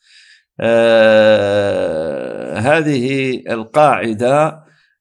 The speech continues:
آه، يطبقها سائر علمائنا وأئمتنا، ألا وهي الحكم للغالب،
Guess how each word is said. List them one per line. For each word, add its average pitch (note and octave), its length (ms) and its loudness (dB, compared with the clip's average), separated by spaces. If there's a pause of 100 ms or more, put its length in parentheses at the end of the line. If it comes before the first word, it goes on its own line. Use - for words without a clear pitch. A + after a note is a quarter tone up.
(100)
آه، F#2+ 1040 -2
يطبقها C3+ 1080 -2
سائر C3+ 560 -4
علمائنا A#2 920 -4
وأئمتنا، A2+ 1200 -6 (1800)
ألا F3+ 260 4
وهي F3 680 4
الحكم D#3 500 -2
للغالب، C#3 960 0